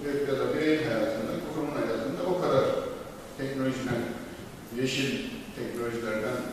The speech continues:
ya da akıllı teknolojilerden yararlanılabilir, fayda edilebilir bir durum çıkıyor. Peki Türkiye'de nedir bu, hani bu bakış açısıyla durum? Türkiye hukuksal düzenlemeler itibariyle aslında dünyanın iyi ülkelerinden birisi. Ee,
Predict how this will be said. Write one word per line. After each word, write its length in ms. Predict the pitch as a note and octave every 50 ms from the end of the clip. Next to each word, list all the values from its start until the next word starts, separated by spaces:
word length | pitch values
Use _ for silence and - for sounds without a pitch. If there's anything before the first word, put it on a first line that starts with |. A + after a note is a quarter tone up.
| -
ya 60 | A2+ A2+
da 100 | A2+ -
akıllı 320 | - - - C3 C3 C3 - - -
teknolojilerden 720 | - - - - - - - B2 B2+ B2+ - - F3 F3+ F3+ - C3+ C3
yararlanılabilir, 760 | C3+ C3+ C3+ C#3 C3+ C3+ C3+ C3 C3 B2 B2 A#2+ A#2+ A#2+ A#2+ - -
fayda 200 | - C3+ C3 C#3
edilebilir 560 | C3+ C3 C3+ - - - - - - - - -
bir 120 | - -
durum 180 | - D3+ - - -
çıkıyor. 240 | - - - - - - - - - - - -
Peki 300 | F3 F3 E3+ F3 F#3 F#3
Türkiye'de 420 | G3 G3 F3 F#3+ F#3 E3 D#3 C#3+ C#3
nedir 300 | D3 C#3+ D3 - - - - - - - -
bu, 40 | B2 A#2 A2 - - - -
hani 140 | - - - - - -
bu 180 | - - -
bakış 220 | - - - - -
açısıyla 420 | - - - - - - - D3+ E3+ - -
durum? 220 | - - - - - - - - - - - - - - - - - - - - - - -
Türkiye 320 | G3+ G3+ G3+ - G3 F#3+
hukuksal 520 | F3+ F3 F3 F#3+ F#3 - - G#3 G3+ G3 F#3
düzenlemeler 600 | F3 F3 F3 E3+ E3 E3 D#3+ D#3 D3+ C#3+ C#3+ C3+
itibariyle 400 | - C#3 C3 C3 C3 - - -
aslında 340 | D3 - - E3+ E3 F3+ F#3+ F3 - - - - - - - - - -
dünyanın 320 | D#3 E3 E3+ E3+ F3 F3 F3+
iyi 80 | F3+
ülkelerinden 580 | F3+ E3+ - D#3 C#3 C3 B2 B2+ A#2 A2 - -
birisi. 280 | - - - - - - - - - - - - - - - - - - - - - - - - - - - - -
Ee, 520 | - D5 A#2 - A2+ - - - - -